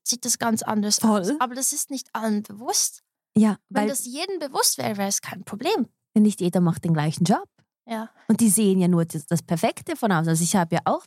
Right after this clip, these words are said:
Speaker 2: manchmal Perspektiven im Studio, da ist jetzt die Hose ein bisschen weiter vorne, weil der Schlitz so komisch ist.
Speaker 1: Mhm.
Speaker 2: Und dann sieht's aus wie ein kleiner Bauch.
Speaker 1: Mhm.
Speaker 2: Oder ich habe große Schultern, je nachdem, wie die Kamera eingestellt ist.
Speaker 1: Mhm.
Speaker 2: Aber ich publiziere das trotzdem, weil ich weiß,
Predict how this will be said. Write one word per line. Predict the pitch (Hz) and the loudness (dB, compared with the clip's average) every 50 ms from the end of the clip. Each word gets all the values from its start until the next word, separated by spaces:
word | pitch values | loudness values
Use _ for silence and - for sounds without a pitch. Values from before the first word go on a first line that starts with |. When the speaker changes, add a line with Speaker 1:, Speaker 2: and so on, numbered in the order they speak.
| _ | _
Speaker 2:
manchmal | - 202 185 185 190 196 202 160 165 | -2 0 2 2 2 0 -2 -4 -2
Perspektiven | - 175 156 170 - - 165 160 - - - 196 185 180 151 165 165 156 - | -2 -2 -2 -2 -2 -4 -6 -6 -6 -2 0 2 2 4 4 2 2 2 2
im | - 156 165 | 2 2 0
Studio, | - - - 180 180 165 170 165 151 | 2 0 0 0 0 2 2 0 2
da | - 151 147 | 2 0 0
ist | 120 156 165 - | 0 -2 -2 -4
jetzt | 165 160 - - | -6 -8 -8 -12
die | 170 160 | -12 -6
Hose | - 185 180 185 185 | -2 0 2 2 2
ein | 180 170 160 | 2 2 2
bisschen | 160 160 160 - - 170 156 - | 2 2 2 2 2 2 2 2
weiter | 156 151 160 160 - 131 - | 0 -2 -2 -2 -4 -8 -8
vorne, | - - 160 143 143 175 202 214 | -4 0 0 2 2 2 0 0
weil | 185 165 147 | 0 -2 -2
der | - 139 | 0 -2
Schlitz | - - - 170 180 196 - - | -2 -2 -2 -2 -4 -2 -2 -2
so | - 226 202 | 0 0 0
komisch | - - - 208 196 202 208 208 208 - | 0 0 0 0 2 2 0 0 0 0
ist. | - 214 247 247 - - - 254 | 0 0 0 0 -2 -4 -6 -6
Speaker 1:
Mhm. | 254 247 233 226 233 233 233 | -6 -6 -6 -6 -6 -6 -2
Speaker 2:
Und | - 202 196 | 0 2 4
dann | 196 196 | 4 2
sieht's | 185 196 196 - - | 2 0 -2 -2 -2
aus | 165 175 180 175 - - _ | -2 -2 -2 -4 -8 -12 _
wie | - 156 165 175 | -4 0 2 2
ein | 175 175 | 2 2
kleiner | 170 - 175 160 165 165 165 | 2 2 0 0 0 0 0
Bauch. | 170 - 370 339 175 101 127 - 262 | 0 2 2 2 0 0 -2 -6 -6
Speaker 1:
Mhm. | 277 247 240 233 233 240 - _ | -4 -4 -4 -4 -6 -8 -8 _
Speaker 2:
Oder | - 208 196 190 180 | -2 0 0 2 0
ich | 180 170 185 | 0 0 0
habe | 190 - _ | -2 -4 _
große | - 196 196 185 - 190 | -4 -2 -2 -2 0 0
Schultern, | - 269 285 302 311 - 220 190 185 | 0 0 0 0 -2 0 0 0 2
je | 185 180 170 | 2 2 2
nachdem, | 175 180 180 - - 202 185 190 | 2 0 -2 -2 -2 0 0 0
wie | 202 | 0
die | 214 214 | 0 0
Kamera | - 269 320 339 330 285 | 0 0 0 0 0 -2
eingestellt | 233 202 196 190 214 190 - 175 165 175 180 - | 0 2 2 2 2 2 0 0 0 0 -2 -2
ist. | - 160 170 165 262 247 | -2 0 0 0 0 0
Speaker 1:
Mhm. | 247 240 233 233 233 - _ _ - | 0 -2 -2 -4 -6 -8 _ _ -2
Speaker 2:
Aber | 202 202 240 | 0 0 0
ich | 226 - - - | 0 -2 -4 -4
publiziere | 226 208 220 208 - - - 254 269 254 254 | -2 -2 -2 -2 -4 -4 -2 -2 0 0 2
das | 196 175 160 | 2 0 0
trotzdem, | - - - 190 226 - - - 180 175 | 0 0 0 0 0 -2 -4 -2 0 2
weil | 165 160 - | 2 2 2
ich | - 175 - - - | 0 -2 -2 0 0
weiß, | 165 175 196 185 160 160 190 220 - - - | 0 0 2 2 0 0 0 0 -2 -2 -4